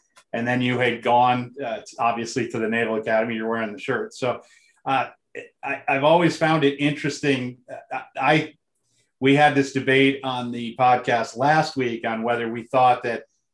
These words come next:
you know, people who played football at the Navy Academy or, or,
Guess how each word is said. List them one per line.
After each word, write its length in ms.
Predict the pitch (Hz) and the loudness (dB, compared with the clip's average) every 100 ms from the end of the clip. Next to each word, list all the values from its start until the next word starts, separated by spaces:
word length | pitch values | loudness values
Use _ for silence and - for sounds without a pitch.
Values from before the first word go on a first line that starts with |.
| _ | _
you 80 | 117 | -8
know, 120 | 117 | -6
people 300 | - 131 131 | -4 -8 -6
who 120 | 120 120 | -8 -4
played 260 | 170 - | -2 -2
football 420 | - 127 135 120 | -4 -2 2 2
at 60 | 120 | 0
the 60 | 117 | -4
Navy 340 | 117 117 113 | -4 -6 -8
Academy 400 | 123 117 117 110 | -2 0 0 -4
or, 120 | 107 | -6
or, 320 | 110 113 101 | -6 -8 -10